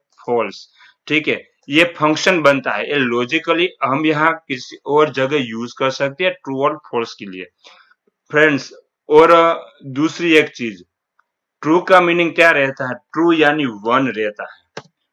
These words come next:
और फॉल्स यानी ज़ीरो रहता है, वो ख्याल में रहे।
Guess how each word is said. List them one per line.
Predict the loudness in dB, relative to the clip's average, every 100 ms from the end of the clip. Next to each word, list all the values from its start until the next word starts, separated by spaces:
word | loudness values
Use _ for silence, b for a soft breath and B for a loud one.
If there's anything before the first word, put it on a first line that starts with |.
| _ -20 -20 _ 2
और | 4 4 2
फॉल्स | 0 0 0 -2
यानी | -2 -2
ज़ीरो | -6 -10 -10 -4 -4
रहता | -6 -12 -18
है, | -18 _ -8
वो | -4 -4 -6 _ _ -2
ख्याल | 2 2
में | 0 -8
रहे। | -10 -14